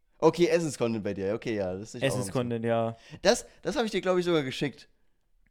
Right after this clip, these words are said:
Speaker 1: Aber da,
Speaker 2: Boah, das ist geil,
Speaker 1: das,
Speaker 2: ne?
Speaker 1: das ist, das ist dämlich, aber das, das wollte ich einfach schicken.
Speaker 2: Ja,
Speaker 1: Weil,
Speaker 2: ist geil.
Speaker 1: weil ich hab die Woche irgend so einen, diesen Snap geschickt, dir irgendwie, wo ich Pfand abgebe. Vielleicht erinnerst du dich.
Speaker 2: Ich will das auch machen. <laughs>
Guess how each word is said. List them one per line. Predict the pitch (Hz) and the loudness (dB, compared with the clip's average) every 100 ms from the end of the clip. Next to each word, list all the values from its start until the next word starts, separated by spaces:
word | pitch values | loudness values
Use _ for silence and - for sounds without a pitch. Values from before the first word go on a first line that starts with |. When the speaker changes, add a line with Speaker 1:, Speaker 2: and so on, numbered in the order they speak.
| _ _ - | _ _ 0
Speaker 1:
Aber | 127 127 | 0 0
da, | - | 0
Speaker 2:
Boah, | 127 123 117 | 4 4 4
das | 113 110 | 2 -6
ist | - | 2
geil, | 123 - | 4 4
Speaker 1:
das, | 113 | 2
Speaker 2:
ne? | |
Speaker 1:
das | 156 151 | 0 -2
ist, | 135 - | -8 -8
das | 135 | -8
ist | 131 | 0
dämlich, | 151 139 120 - | 0 0 -2 -4
aber | 107 120 | -6 -6
das, | 131 123 | -6 -8
das | 127 127 | -6 -2
wollte | 143 | 0
ich | 139 | 0
einfach | 127 | -2
schicken. | 151 123 104 _ - _ _ | -6 -8 -10 _ -20 _ _
Speaker 2:
Ja, | - | -2
Speaker 1:
Weil, | 123 | -2
Speaker 2:
ist | 123 | 0
geil. | 127 135 127 110 - | -2 0 0 -4 -4
Speaker 1:
weil | 120 | -2
ich | 127 | -2
hab | 135 | -2
die | 139 | -4
Woche | 143 143 | -2 -2
irgend | 131 139 | -4 -4
so | 131 | -6
einen, | 131 135 | -6 -6
diesen | 131 123 120 | -6 -6 -4
Snap | 147 - | -6 -6
geschickt, | 131 131 - | -8 -8 -4
dir | 117 | -4
irgendwie, | 127 120 | -4 -4
wo | 117 | -6
ich | - | -6
Pfand | 139 - | -8 -8
abgebe. | 101 107 101 101 98 _ - | -10 -10 -8 -10 -12 _ -10
Vielleicht | 120 | -6
erinnerst | 120 123 110 | -4 -6 -6
du | |
dich. | 104 - - | -8 -10 -16
Speaker 2:
Ich | |
will | - | -10
das | 120 - | -6 -4
auch | 165 | -4
machen. | 143 113 107 - | -6 -8 -12 -16
<laughs> | - | -10